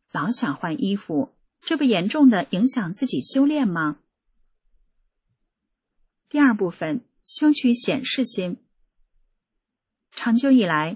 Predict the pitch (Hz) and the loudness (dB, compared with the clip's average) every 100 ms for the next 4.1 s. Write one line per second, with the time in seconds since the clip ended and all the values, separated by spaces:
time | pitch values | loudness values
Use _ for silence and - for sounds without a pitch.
0 | - - 196 220 - 156 - 208 220 226 | -10 -4 -2 0 0 -2 -4 -2 -2 -2
1 | - 147 151 151 185 175 - 214 - _ | -4 -4 -6 -6 -8 -6 -4 -6 -6 _
2 | _ _ _ _ 240 233 - 277 339 311 | _ _ _ _ 0 2 6 6 8 2
3 | 214 277 226 220 285 180 156 - 165 165 | 0 0 0 2 0 0 -4 -6 -4 -2